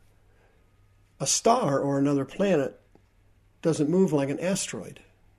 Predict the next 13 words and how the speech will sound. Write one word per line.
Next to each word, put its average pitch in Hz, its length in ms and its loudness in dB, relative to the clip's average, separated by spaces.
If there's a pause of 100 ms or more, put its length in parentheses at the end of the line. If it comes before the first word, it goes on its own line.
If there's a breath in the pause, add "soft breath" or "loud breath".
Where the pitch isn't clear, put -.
(1400)
Asteroids. 135 800 -4 (1400)
nasa 170 480 2
says - 260 -2
that - 180 -4
asteroids 175 500 -2
have 127 120 -8
increased 160 420 -4
dramatically 139 680 -6
over 135 180 -10
the 127 80 -8
last 147 480 -4
fifteen 147 540 -4
years. - 300 -10